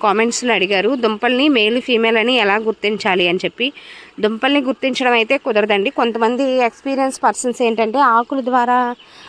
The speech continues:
మేల్ ఫీమేల్ అని గుర్తించగలుగుతారు. మ్, నాకు కూడా అంత ఐడియా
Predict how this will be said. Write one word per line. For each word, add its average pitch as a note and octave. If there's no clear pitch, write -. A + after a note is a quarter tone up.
మేల్ A3
ఫీమేల్ A#3+
అని C4+
గుర్తించగలుగుతారు. A#3
మ్, F#3+
నాకు G#3
కూడా C4+
అంత A#3
ఐడియా G#3+